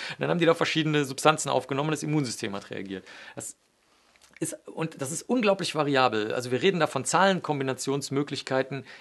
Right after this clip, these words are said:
im Blut, die kann man überhaupt nicht mehr, also ich kann die nicht mehr prozessieren im Kopf. So, und dann geht, dann ist man jetzt irgendwann hingegangen und hat gesagt, na gut, also wir müssen ja irgendwie messen,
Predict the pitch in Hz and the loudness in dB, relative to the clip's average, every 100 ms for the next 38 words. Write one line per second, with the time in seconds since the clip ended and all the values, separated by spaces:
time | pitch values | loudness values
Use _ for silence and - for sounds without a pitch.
0 | - - 196 185 151 165 160 - - 139 | -6 4 4 4 0 0 0 -2 -8 -6
1 | 131 - _ _ - 139 135 117 123 120 | -6 -10 _ _ -6 -2 0 0 -2 -4
2 | 120 117 - 127 185 - 143 127 127 - | -6 -6 -4 -4 -4 -2 -2 -2 -6 -6
3 | 107 104 104 113 - - 107 98 95 - | -6 -6 -6 -8 -8 -8 -6 -8 -10 -14
4 | - - - - - 165 127 127 202 - | -14 -18 -16 -8 4 4 6 2 0 -2
5 | - - - - - 147 185 190 165 185 | -18 -20 -20 -12 -4 -2 0 0 2 0
6 | 143 123 135 143 202 202 196 160 175 143 | 0 0 0 2 2 2 0 -6 -4 -4
7 | 107 - - - - - 151 127 98 - | -6 -8 -16 -18 -14 2 2 2 -2 -8
8 | - - 131 156 - 202 - 170 147 127 | -18 -4 0 2 2 2 2 2 2 2
9 | 160 - 202 214 202 | 2 2 0 0 -2